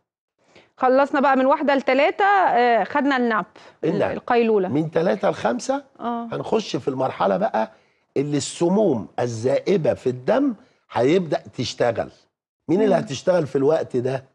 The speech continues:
Speaker 1: مم.
Speaker 2: بدينا بقى الكلية والمثانة.
Speaker 1: مم.
Speaker 2: شفت النظام الرباني؟
Speaker 1: سبحانك يا ربي.
Speaker 2: هتبدأي تفلتري،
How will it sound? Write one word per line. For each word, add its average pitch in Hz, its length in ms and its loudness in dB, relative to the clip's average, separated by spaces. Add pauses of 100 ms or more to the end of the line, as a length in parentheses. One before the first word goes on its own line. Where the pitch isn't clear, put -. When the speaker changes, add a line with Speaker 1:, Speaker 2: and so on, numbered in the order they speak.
(140)
Speaker 1:
مم. 240 260 -8
Speaker 2:
بدينا 123 320 0
بقى 104 180 0
الكلية 214 560 -2 (280)
والمثانة. - 580 -6 (580)
Speaker 1:
مم. 233 760 -6
Speaker 2:
شفت 120 240 -6
النظام 117 340 0
الرباني؟ 117 540 0 (160)
Speaker 1:
سبحانك 220 540 -16
يا 220 80 -14
ربي. 214 400 -12
Speaker 2:
هتبدأي 127 340 -2
تفلتري، 95 520 -4